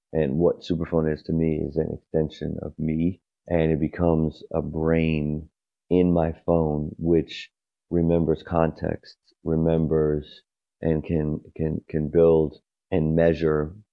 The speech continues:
metrics on how long it takes for Alan to respond to me, how many phone calls do we exchange, and then it can assign a relationship score based on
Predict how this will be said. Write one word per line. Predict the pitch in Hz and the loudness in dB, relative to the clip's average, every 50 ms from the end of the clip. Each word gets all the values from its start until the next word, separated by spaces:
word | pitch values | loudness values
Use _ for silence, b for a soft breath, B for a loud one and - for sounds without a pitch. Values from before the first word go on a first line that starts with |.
| _ - | _ -4
metrics | 82 82 82 85 82 - - 85 80 73 - - - - - _ _ _ _ _ | 0 2 2 2 0 0 0 0 0 0 -2 -6 -16 -20 -20 _ _ _ _ _
on | 85 80 78 80 78 78 76 73 - _ _ | 0 2 2 2 2 0 -2 -4 -8 _ _
how | _ - 95 92 | _ 0 2 4
long | 87 87 85 82 80 | 4 4 4 4 2
it | 80 - - | 0 -2 0
takes | 87 82 78 78 - _ _ | 0 0 0 0 -6 _ _
for | 82 80 80 78 78 78 78 - - _ _ - | -2 -2 0 0 0 -2 -4 -6 -10 _ _ -2
Alan | 82 82 82 82 82 80 78 78 - _ | 0 2 2 2 0 0 -2 -4 -8 _
to | - 80 78 78 78 76 | -4 -4 -2 -2 -4 -6
respond | 76 73 - - - 85 85 82 78 - | -6 -8 -6 0 2 2 4 2 2 -2
to | - | -4
me, | 71 73 73 73 76 78 | -6 -4 -4 -4 -4 -2
how | 78 80 | -2 0
many | 80 78 76 - | 0 0 -2 -2
phone | - 82 80 80 | -2 0 0 0
calls | 76 - 80 76 73 71 | 0 -2 -4 -4 -4 -4
do | - 76 | -4 -2
we | 76 76 | -2 -2
exchange, | 73 - - - 76 76 73 73 76 - | -4 -8 -8 -6 -4 -4 -4 -4 -4 -2
and | 76 80 82 80 | 0 0 2 2
then | 80 80 78 76 71 b b b b b b b b - | 2 0 0 -2 -4 b b b b b b b b -4
it | 85 80 | -4 0
can | - 82 80 | 2 2 0
assign | 76 - - - 80 85 85 82 78 | 0 0 0 0 0 2 2 0 0
a | 78 | 0
relationship | 78 78 73 76 80 80 82 - - 80 - - 78 73 - | 0 0 2 2 2 2 2 0 -4 -6 -6 -6 -8 -8 -8
score | - - - 82 78 76 76 73 71 71 _ _ _ _ _ _ _ | -12 -2 0 0 2 2 0 -2 -2 -6 _ _ _ _ _ _ _
based | - 82 80 78 - - - | 2 2 2 2 0 -2 -4
on | 78 76 76 73 73 73 73 73 73 | -4 -2 -2 -2 -2 -4 -6 -8 -10